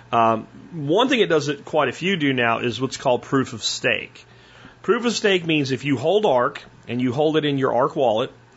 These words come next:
you can basically use it to vote for a delegate in their proof of stake model. So unlike most cryptocurrency that uses a proof of work model,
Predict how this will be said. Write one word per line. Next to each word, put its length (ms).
you 220
can 220
basically 640
use 460
it 220
to 120
vote 360
for 200
a 80
delegate 640
in 120
their 140
proof 300
of 100
stake 260
model. 280
So 240
unlike 320
most 220
cryptocurrency 520
that 120
uses 200
a 80
proof 300
of 100
work 260
model, 380